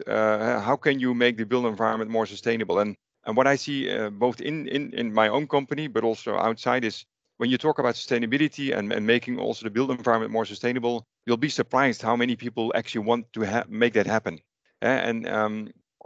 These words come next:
I've seen a lot of, uh, uh, industry players, uh, in, in the past few years saying, "Ah, mm, not for tomorrow, not for me, uh, my customer's not asking for it," et cetera. But actually, a lot of things are, are happening. Actually,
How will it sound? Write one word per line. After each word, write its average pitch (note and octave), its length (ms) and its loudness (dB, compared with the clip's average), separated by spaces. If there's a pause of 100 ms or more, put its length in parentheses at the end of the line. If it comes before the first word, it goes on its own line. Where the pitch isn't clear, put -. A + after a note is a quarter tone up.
(380)
I've A#2 160 0
seen C#3 160 0
a B2+ 60 8
lot C#3+ 380 6
of, - 180 0
uh, A#2+ 40 -2
uh, G#2+ 720 4
industry B2+ 380 0
players, A2 560 4
uh, G2+ 360 0
in, B2+ 140 -2
in C3+ 100 0
the C#3+ 60 0
past B2+ 280 2
few A2+ 100 -6
years A2+ 220 4
saying, A2 260 4
"Ah, B2 220 6
mm, B2 640 -6
not B2+ 200 0
for C3+ 160 0
tomorrow, A#2 380 6
not B2 200 2
for D#3+ 140 0
me, B2 340 0 (240)
uh, A2+ 180 4
my A#2+ 160 4
customer's C#3 440 0
not D3 140 0
asking A#2 380 2
for A#2 180 0
it," A2 100 0
et - 20 -14
cetera. A#2+ 240 0
But B2+ 120 0
actually, C3 400 0 (440)
a B2 60 4
lot C#3+ 340 6
of B2 100 4
things B2 240 -2
are, A2 220 2
are A2 140 2
happening. A2 360 0
Actually, A#2+ 340 -2